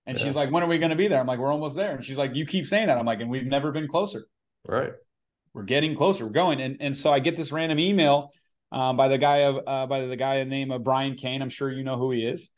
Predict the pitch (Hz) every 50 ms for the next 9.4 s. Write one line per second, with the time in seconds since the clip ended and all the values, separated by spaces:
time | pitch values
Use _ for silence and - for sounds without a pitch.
0 | _ - 92 95 95 98 123 127 127 127 123 127 - _ _ _ _ _ _ _
1 | _ _ _ _ _ _ _ - 123 123 123 123 123 127 120 123 131 117 120 101
2 | 135 139 143 147 139 143 143 139 139 139 135 143 139 139 139 139 - 147 143 123
3 | 127 135 139 151 143 123 131 139 117 131 139 135 143 143 139 120 131 135 131 131
4 | 127 127 131 127 131 127 - - - 123 120 120 147 165 190 165 - _ - _
5 | _ - 127 127 135 131 127 120 117 - - _ _ - - 143 135 135 127 131
6 | 131 135 139 135 - - 143 143 139 127 123 135 143 143 120 127 127 127 139 135
7 | - - 139 139 135 131 131 123 120 123 139 156 165 143 120 120 110 120 139 -
8 | 139 127 - 139 131 120 120 127 139 147 131 127 131 135 135 - 147 143 139 127
9 | 131 135 127 143 165 175 -